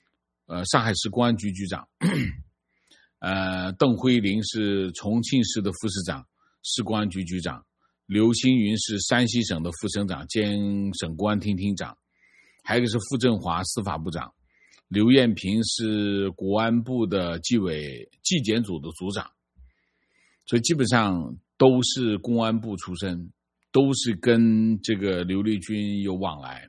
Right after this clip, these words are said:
<clears throat> 其中最大的一个就是傅政华，傅政华司法部长，<clears throat> 这是习近平最恨的，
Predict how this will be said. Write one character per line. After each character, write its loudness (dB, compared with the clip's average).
<clears throat> -14
其 2
中 4
最 2
大 4
的 -2
一 -6
个 -4
就 -8
是 -12
傅 -8
政 -12
华， -16
傅 -6
政 -2
华 -6
司 -8
法 -8
部 -14
长， -14
<clears throat> -4
这 2
是 0
习 -2
近 0
平 0
最 0
恨 0
的， -12